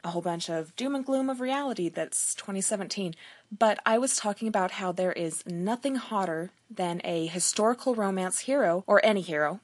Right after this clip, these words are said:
doesn't matter the genre, but I was, I was reading historical at the time, but a historical romance hero who has to rush home to his bedchamber and jerk off. There is nothing hotter than that.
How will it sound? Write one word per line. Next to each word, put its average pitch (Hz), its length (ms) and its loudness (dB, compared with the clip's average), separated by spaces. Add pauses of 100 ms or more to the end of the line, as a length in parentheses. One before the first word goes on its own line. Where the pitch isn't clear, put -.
doesn't 202 240 2
matter 175 220 0
the 170 100 0
genre, 156 320 0
but 180 160 -2
I 160 60 4
was, - 320 -2
I 180 80 0
was 175 180 0
reading 175 220 0
historical 170 640 -2
at - 60 -6
the 202 60 -6
time, 170 400 -6
but 202 80 4
a 208 80 6
historical 285 560 2
romance 262 400 4
hero 214 460 6
who 208 100 0
has 220 280 2
to 190 180 2
rush 190 400 2
home 190 480 0
to 226 140 2
his 202 200 0
bedchamber 165 800 0
and 180 180 2
jerk 160 260 0
off. 156 360 -4
There 214 180 4
is 185 220 0
nothing 226 580 2
hotter 185 340 0
than 160 180 -8
that. 151 200 -10